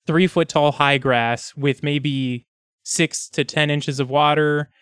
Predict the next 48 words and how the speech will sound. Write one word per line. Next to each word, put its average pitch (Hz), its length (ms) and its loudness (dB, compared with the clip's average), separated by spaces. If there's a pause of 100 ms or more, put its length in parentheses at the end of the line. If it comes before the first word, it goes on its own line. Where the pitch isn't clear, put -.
(200)
So - 140 -4
your 127 140 0
feet 170 280 -2
are 160 100 2
getting 151 260 0
wet, 143 460 0 (500)
but 160 100 0
you 175 80 0
can 165 120 0
still 185 280 0
see 170 160 -4
footprints 151 560 -2
every 143 380 -2
so 139 240 -2
often. 135 420 2
And 127 140 -2
there's, 120 160 -4
like, 113 260 -6 (240)
it's 143 220 -6
muddy, 123 560 -2
so - 120 -14
you 135 120 -6
can 127 100 -6
tell. 110 480 -8 (520)
This 156 220 -2
is 143 320 -4
high 185 260 0
grass 156 320 2
for 160 140 -2
a 139 60 2
while, 131 340 2
but 135 140 -4
you 143 60 -4
can 143 120 -4
see 170 220 -8
off 139 240 -2
in 139 100 -6
front 131 240 -4
of 120 80 -6
you, 120 220 -6
you 117 120 -8
know, 117 280 -6
uh, 117 340 -6
maybe 117 500 -8 (680)
a 139 60 -2
thousand 131 440 2
feet 127 160 -6
away, 113 560 -4